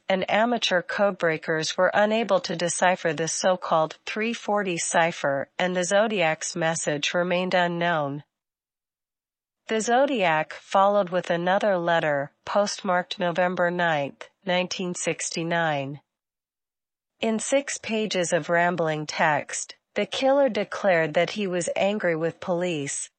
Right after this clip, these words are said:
for telling lies about him and that he would change the way the collecting of slaves,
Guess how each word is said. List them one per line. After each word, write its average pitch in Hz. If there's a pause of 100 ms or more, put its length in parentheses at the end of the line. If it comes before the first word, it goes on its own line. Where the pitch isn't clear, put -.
(160)
for 214
telling 254
lies 175
about 156
him 147 (100)
and 185
that 185
he 233
would 202
change 214
the 180
way 170
the 180
collecting 185
of 160
slaves, 151